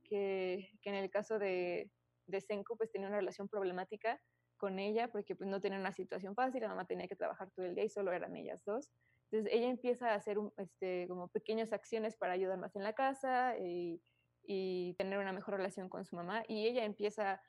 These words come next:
a ver este cambio. Y de hecho, creo que es parte de lo que le dice esta Senko, que Senko no, no había entendido bien el mensaje, y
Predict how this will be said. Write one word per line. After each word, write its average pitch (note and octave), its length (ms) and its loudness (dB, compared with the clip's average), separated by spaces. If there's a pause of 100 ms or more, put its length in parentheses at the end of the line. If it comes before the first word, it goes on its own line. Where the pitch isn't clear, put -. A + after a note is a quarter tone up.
(140)
a F#3 100 4
ver G3 140 4
este F#3 320 -2
cambio. F#3 360 0
Y - 120 -2
de G#3+ 80 4
hecho, A3 160 0 (100)
creo B3 140 -2
que C4+ 120 2
es C4+ 80 0
parte A3+ 260 -2
de A3+ 60 2
lo F#3 140 2
que F#3 100 -2
le F3+ 120 0
dice G#3+ 480 0 (360)
esta G3+ 540 2
Senko, G#3+ 320 -2
que G#3+ 100 -2
Senko G#3 460 -2
no, G3 580 0 (100)
no G#3+ 180 4
había G#3 500 4
entendido G3 460 2
bien F#3+ 200 2
el F#3 100 0
mensaje, G3+ 580 -4 (440)
y G3+ 840 6